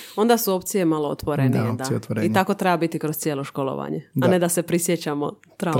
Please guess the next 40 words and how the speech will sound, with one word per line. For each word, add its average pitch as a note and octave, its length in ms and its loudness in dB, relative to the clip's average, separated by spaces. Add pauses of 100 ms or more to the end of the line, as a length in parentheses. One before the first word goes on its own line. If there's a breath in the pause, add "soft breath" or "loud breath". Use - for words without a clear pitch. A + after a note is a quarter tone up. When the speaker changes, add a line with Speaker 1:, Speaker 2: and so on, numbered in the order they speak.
Speaker 2:
Trauma, A#2+ 240 10
da. C3+ 180 8
A A2 80 4
vidiš, B3 340 6
a C#3+ 60 4
ne, A3+ 200 6
istina F#3+ 320 2
je G#2+ 80 0
ta C3+ 160 4
isto B2+ 260 0
trauma. C3 460 0
Da, C#3+ 220 4
naša A3+ 280 2
profesorica F#3+ 440 2
nikad E3 280 0
osnovne C#3+ 340 0
nije D3 200 4
forsirala F3+ 640 0
nešto, B3+ 420 2 (440 loud breath)
ali D#3 220 4
čuo F#3+ 240 4
bi C#3 100 4
tu E3 160 6
razliku. A2+ 460 0
Jel B2 160 4
bila B3+ 200 6
je A#3+ 80 4
ona G#3+ 160 4
svjesna C#3+ 460 2
da G2 100 -2
smo C3 140 0
mi B2+ 100 2
pod A#2+ 140 0
utjecajem B2 360 -2
satelitske A#2 540 -2
televizije B2+ 580 0
Speaker 1:
Da. D#3+ 80 2 (400 loud breath)
Speaker 2:
i B2+ 100 0
Cartoon A2+ 360 0
Networka? G#2 460 -4